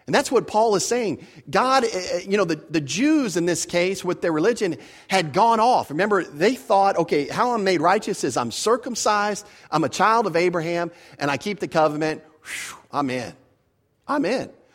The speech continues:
That was the mindset. They had missed the whole point. God's righteousness doesn't come through nationality.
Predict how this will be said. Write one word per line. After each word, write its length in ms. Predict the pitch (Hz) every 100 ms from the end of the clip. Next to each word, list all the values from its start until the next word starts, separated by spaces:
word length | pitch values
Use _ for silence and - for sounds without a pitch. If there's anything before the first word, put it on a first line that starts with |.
| _
That 180 | - 196
was 120 | 214
the 80 | 185
mindset. 460 | 175 202 - 131 - - 160 -
They 220 | 170 208
had 100 | 185
missed 320 | 156 160 -
the 80 | 135
whole 160 | 139
point. 420 | 120 170 147 117 117
God's 300 | 165 185 131
righteousness 600 | 147 160 160 - 139 -
doesn't 300 | 151 143 123
come 160 | 147 131
through 140 | 117
nationality. 720 | 123 117 - 113 120 147 180